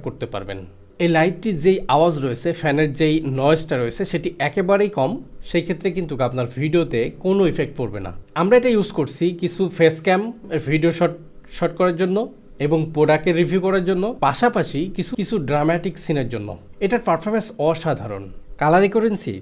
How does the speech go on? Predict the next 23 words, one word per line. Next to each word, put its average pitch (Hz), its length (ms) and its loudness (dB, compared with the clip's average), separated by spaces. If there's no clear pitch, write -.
চমৎকার 175 400 0
কাজ - 200 -8
করে। 98 240 -8
কন্ট্রোল 180 340 4
করার 214 240 2
জন্য 202 280 2
গোডেক্স 156 480 4
অ্যাপ 147 220 2
ব্যবহার 147 320 2
করতে 165 260 -4
পারেন। 160 300 -2
এটা 190 140 4
ব্যবহার 220 240 4
করার 226 200 4
জন্য 226 200 4
আলাদা 156 440 2
রিমোট 160 360 2
পাওয়া 160 180 4
যায়, 170 180 0
সেই 170 160 0
রিমোটটাও 139 400 2
আপনি 160 240 0
চাইলে 127 340 -2